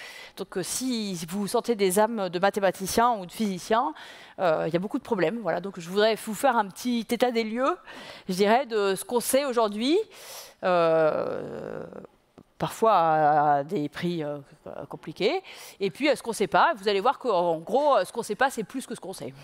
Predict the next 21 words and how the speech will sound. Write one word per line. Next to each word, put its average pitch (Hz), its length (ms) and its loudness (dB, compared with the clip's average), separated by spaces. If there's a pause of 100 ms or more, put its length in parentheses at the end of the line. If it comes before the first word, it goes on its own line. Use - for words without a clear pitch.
(440)
Donc, - 280 -8 (220)
il - 20 -12
reste 170 140 -8
du 165 40 -16
travail 180 220 0
à 147 60 -4
faire. - 160 -16 (1700)
Donc 302 100 2
d'abord, 320 300 4
si 320 260 2
j'écris 311 300 2
l'équation 294 320 0
de 302 40 -2
Boltzmann, 180 440 0 (520)
d'accord, 214 240 2
donc 302 120 0
j'ai 220 120 2
dit, 269 140 0
euh, 359 80 6
cette 247 180 -6
équation, 233 380 0